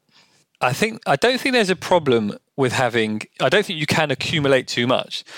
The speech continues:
but I think your attitudes can change, and that is the risk. So if you suddenly,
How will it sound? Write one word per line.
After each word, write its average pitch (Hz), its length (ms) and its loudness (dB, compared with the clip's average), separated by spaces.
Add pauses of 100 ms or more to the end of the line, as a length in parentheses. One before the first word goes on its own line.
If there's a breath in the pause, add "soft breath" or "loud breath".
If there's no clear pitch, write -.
(240 loud breath)
but 120 100 4
I 123 80 4
think 139 400 -2 (140)
your 120 340 2 (400)
attitudes 110 840 -2 (420)
can 104 160 -4
change, 98 600 -2 (220 loud breath)
and 120 100 -6
that 117 180 2
is 98 100 -10
the 95 120 -2
risk. - 400 -4 (1160 soft breath)
So - 160 -4
if 104 120 -2
you 123 140 -2
suddenly, 107 580 2